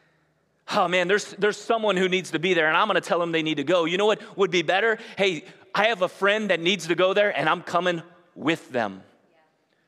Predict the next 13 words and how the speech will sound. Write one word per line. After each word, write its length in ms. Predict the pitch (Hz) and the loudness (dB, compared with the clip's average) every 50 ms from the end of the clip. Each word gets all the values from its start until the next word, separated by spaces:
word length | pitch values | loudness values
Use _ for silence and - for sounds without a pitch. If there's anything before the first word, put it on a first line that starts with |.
| _ _ _ _ | _ _ _ _
Because 180 | - 180 175 | -4 -2 -2
we 80 | 185 233 | 0 0
don't 160 | 226 202 - | -2 -2 -4
tell 240 | - - 165 185 208 | -6 -2 0 0 0
people 240 | 175 170 165 143 143 | 0 -2 -6 -4 0
where 140 | 143 143 139 | 0 2 2
to 60 | 143 | 2
go, 100 | 147 147 | 2 0
we 160 | 147 147 143 | 0 0 -2
walk 340 | 131 156 175 - 165 - - | -2 -2 -2 -2 -4 -6 -10
with 200 | 143 147 143 - | -8 -8 -8 -6
them 180 | 151 135 127 - | -8 -8 -8 -8
in 220 | - 135 135 135 | -8 -8 -8 -8